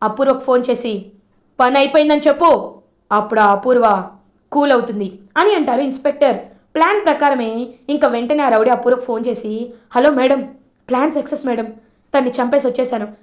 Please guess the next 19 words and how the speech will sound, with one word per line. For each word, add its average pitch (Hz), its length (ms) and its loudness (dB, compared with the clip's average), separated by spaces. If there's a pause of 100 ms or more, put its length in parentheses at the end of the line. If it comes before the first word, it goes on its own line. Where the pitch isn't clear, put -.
అని 320 100 -2
చెప్పడంతో 277 720 0 (220)
హ్యాపీగా 339 480 0
ఫీల్ 330 220 -2
అవుతుంది 240 340 0
అపూర్వ. 302 680 2 (960)
ఇది 320 160 2
ఇలా 440 260 4
ఉండగా 233 680 -2 (360)
గగన్ 311 340 0 (100)
ఇంటికి 254 320 -6
రీచ్ 262 220 -6
అవుతాడు. 254 500 -2 (260)
పాపం 392 220 -2
శారద 254 640 2
భోజనం 226 460 -2 (100)
చేయకుండా 233 640 -6 (280)
ఏడుస్తూనే 320 580 0
ఉంటుంది. 285 520 -4